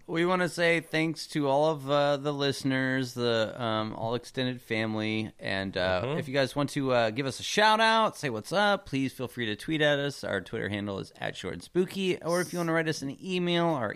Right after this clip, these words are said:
Speaker 1: email address is short and spooky at gmail dot com.
Speaker 2: We'll read your email on the air.
Speaker 1: If it's good.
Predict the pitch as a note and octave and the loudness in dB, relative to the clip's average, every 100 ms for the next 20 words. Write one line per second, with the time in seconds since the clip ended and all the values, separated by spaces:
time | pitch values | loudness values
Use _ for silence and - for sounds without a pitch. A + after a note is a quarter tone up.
0 | - C#3 C3 A#2+ A2 G2+ A#2 G#2 B2 A2 | -4 -2 -2 -2 -4 -2 -2 -4 -6 -8
1 | - G#2 A2+ - - G#2+ A2 - - - | -6 -8 -8 -10 -10 -10 -8 -12 -12 -14
2 | - A2 A2+ G2+ E2 F2+ F2+ - E2 D#2 | -8 -4 -4 -4 -4 -2 -2 -2 -2 -2
3 | G2+ A#2+ B2 C#3 B2 A2 G2+ G#2+ G#2 F#2 | 0 0 2 0 0 -4 -4 -2 -2 -2
4 | - F2+ F#2 F#2+ F#2+ F2+ E2 E2+ E2 D#2+ | -4 -6 -4 -4 -6 -8 -6 -4 -2 -4
5 | C#2 D2 _ _ G3+ G3+ G#2 - F2+ F2+ | -6 -10 _ _ -6 -6 -6 -10 -4 -2
6 | A2+ A#2 | 0 -2